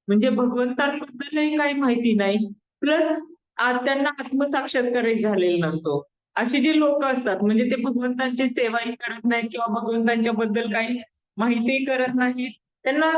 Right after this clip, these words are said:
श्रीकृष्णांबद्दल कसं काय कळेल मग? कोणत्या गोष्टी कळ-, कळतील, कसं कळणार? त्यांना काहीच माहिती नाहीये.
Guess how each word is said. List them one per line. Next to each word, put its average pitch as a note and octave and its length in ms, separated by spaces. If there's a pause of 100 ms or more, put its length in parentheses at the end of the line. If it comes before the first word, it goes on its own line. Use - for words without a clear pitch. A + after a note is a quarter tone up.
श्रीकृष्णांबद्दल D#4 1080
कसं - 280
काय G#3 240
कळेल F3 360
मग? E3+ 280 (140)
कोणत्या A3+ 320
गोष्टी A#3 320
कळ-, G3 320
कळतील, G3+ 420
कसं A3 260
कळणार? F3+ 420
त्यांना G3 280
काहीच A#3+ 360
माहिती G3 380
नाहीये. D#3+ 340